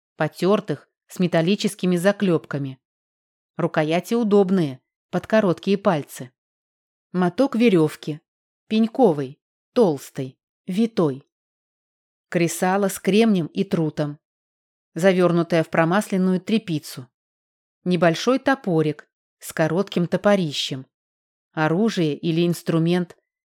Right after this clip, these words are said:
а скорее и то, и другое сразу. И склянки.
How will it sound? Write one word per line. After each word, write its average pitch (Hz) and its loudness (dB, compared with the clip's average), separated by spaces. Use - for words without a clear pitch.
а 160 -6
скорее 180 0
и 151 0
то, 226 0
и 196 2
другое 170 0
сразу. 143 -4
И 277 2
склянки. 151 -4